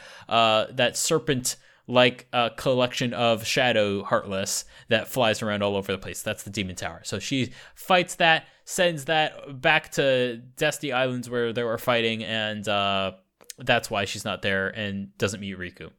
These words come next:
Uh, moving on, uh, Mickey's reason for not talking about Aqua up until the end, uh, up until after Dream Drop Distance is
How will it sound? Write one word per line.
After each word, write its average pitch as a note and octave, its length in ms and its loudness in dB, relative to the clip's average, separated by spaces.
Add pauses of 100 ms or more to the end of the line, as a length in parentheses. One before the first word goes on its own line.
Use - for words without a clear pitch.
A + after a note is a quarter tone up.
(520)
Uh, A2+ 380 4
moving E3+ 220 4
on, E3+ 200 8 (240)
uh, C#3+ 320 8
Mickey's A3 720 0
reason F#3+ 460 0
for D3+ 340 2
not D#3+ 500 2
talking F#3+ 460 -2
about D#3+ 480 2
Aqua D#3+ 460 0
up E3 240 -2
until D#3+ 720 -2 (240)
the - 200 -4
end, D#3+ 420 -2 (120)
uh, B2+ 420 -12
up E3 140 -2
until F3+ 320 -2
after D3+ 600 -2 (120)
Dream C#3+ 220 -6
Drop C3 220 -2
Distance A#2 500 -6
is B2 460 2